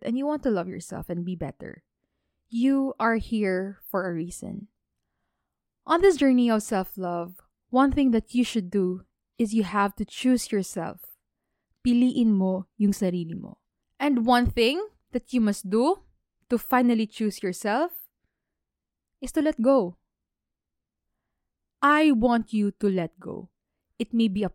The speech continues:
person, friends, your past. Let go of everything that is holding you to become better or your growth. Let go of the people who are not giving you any good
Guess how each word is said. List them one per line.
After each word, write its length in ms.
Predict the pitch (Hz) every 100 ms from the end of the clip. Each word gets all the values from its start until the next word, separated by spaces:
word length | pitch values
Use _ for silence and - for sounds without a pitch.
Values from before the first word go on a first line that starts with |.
| _
person, 840 | 285 277 269 - 262 247 247 269 - _ _
friends, 840 | _ - 247 233 226 190 - - - _ _
your 160 | 202 202
past. 640 | - 233 226 214 - - _ _ _ _ _ _
Let 260 | 254 285 -
go 240 | 254 240
of 240 | 208 226 202 _
everything 720 | 254 269 226 247 - 226 208
that 160 | 180 214
is 280 | 226 - -
holding 360 | 247 254 233
you 180 | 226 202 185
to 80 | 196
become 420 | 180 - 196 190
better 580 | 180 185 - 175 165 - _ _ _ _
or 140 | 196 190
your 160 | 175
growth. 320 | 170 147 - _ _ _ _ _ _ _ _ -
Let 300 | 247 - 202
go 300 | 254 247 247
of 200 | 226 208
the 100 | 240
people 520 | - 269 269 285 269
who 100 | 240
are 160 | -
not 240 | 247 247 214
giving 420 | 233 240 226 233
you 300 | 214 226 226
any 260 | - 208 202
good 400 | 180 180 170